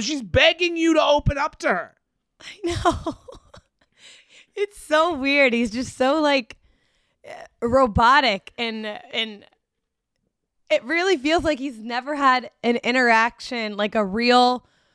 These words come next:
Speaker 2: relationship where he could just, like, let loose before.
Speaker 1: I don't know if I've said this before,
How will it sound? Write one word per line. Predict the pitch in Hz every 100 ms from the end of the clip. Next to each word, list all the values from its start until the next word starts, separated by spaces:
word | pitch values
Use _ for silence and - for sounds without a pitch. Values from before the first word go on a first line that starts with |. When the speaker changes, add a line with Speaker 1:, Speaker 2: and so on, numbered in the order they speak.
| _ _
Speaker 2:
relationship | 208 240 240 240 - 214 - 247
where | - 226
he | 214
could | 208 220
just, | 226 -
like, | 214
let | 160 180 214 214
loose | 196 196 220 202 -
before. | 190 - - - - - -
Speaker 1:
I | 156
don't | 392 440
know | 359
if | 214
I've | 185 147
said | 170 147
this | 143
before, | - 127 127 110 101 90